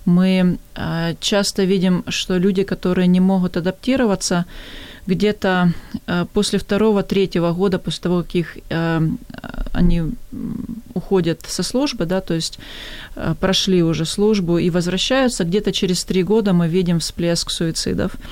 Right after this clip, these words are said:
То есть я думаю, что то, что, о чём мы, с чего мы начали разговор, к сожалению, это только начало, и, к сожалению, мы это будем видеть больше,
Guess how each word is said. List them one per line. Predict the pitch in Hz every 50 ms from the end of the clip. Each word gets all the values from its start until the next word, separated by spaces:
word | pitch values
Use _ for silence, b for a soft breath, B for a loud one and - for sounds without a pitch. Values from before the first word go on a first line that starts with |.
| B B B B B B -
То | - 180 175
есть | 175 170 - - -
я | 185 208 214
думаю, | 190 214 202 190 185 185 180
что | - - - - 185 180 175 175 170 -
то, | - 196 190 196 190
что, | - - - 185
о | 175 180
чём | - - 190 180 175 175
мы, | 170 160
с | - -
чего | - - 185 175 165
мы | 165
начали | 170 170 175 165 156 - 165 170
разговор, | 170 175 165 170 - 185 190 220 240 233
к | 226 -
сожалению, | - - 175 170 180 185 196 214 233 233 220 202 180
это | - - 160
только | - - 165 165 - - 165
начало, | 160 165 - - 196 196 196 185 170
и, |
к | 160 -
сожалению, | - 170 160 170 165 180 185 180 170 165
мы | 165 165
это | 156 - 160
будем | 151 165 160 165 165
видеть | 160 165 160 160 151
больше, | 156 165 175 196 190 - - - 170